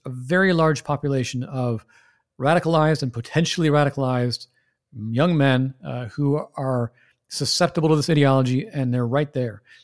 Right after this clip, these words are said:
For us to lose in that place of the world has tremendous strategic significance for the fut-, look, jihadists around the world, they're celebrating today.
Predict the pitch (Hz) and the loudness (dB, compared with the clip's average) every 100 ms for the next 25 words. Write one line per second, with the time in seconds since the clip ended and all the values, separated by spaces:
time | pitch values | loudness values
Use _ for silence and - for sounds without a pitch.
0 | _ - 180 175 175 - 143 139 185 180 | _ -8 -4 0 -2 -2 -4 0 2 4
1 | 147 139 - _ 160 123 113 113 151 226 | 2 0 -4 _ -4 -2 -4 0 0 2
2 | - 175 - 139 131 120 117 - - _ | 0 0 0 -2 -2 -2 -4 -10 -20 _
3 | _ - 143 - 143 135 180 190 151 135 | _ -6 -6 -6 -4 -2 0 -2 -2 -4
4 | 165 143 127 139 131 127 104 113 - - | -2 0 -2 -2 -2 -2 -2 -2 -4 -6
5 | - - 143 135 127 - 175 135 117 185 | -18 -4 0 2 0 -2 -6 -6 -4 -4
6 | - - - 247 - 160 156 220 202 180 | -6 -10 -2 -2 0 0 2 2 2 2
7 | 151 190 151 202 170 208 151 117 113 110 | 4 4 4 2 2 4 4 2 -2 -8